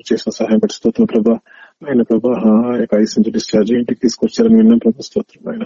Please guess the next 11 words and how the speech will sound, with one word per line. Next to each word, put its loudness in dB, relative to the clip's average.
ప్రభా. -2
మా -10
ప్రార్థన 4
ఆలకించినందుకు 2
స్తోత్రం -20
ప్రభా. 0
మీ -4
వాక్యం 2
వెళ్ళి 6
ప్రభా, -4
వారు -2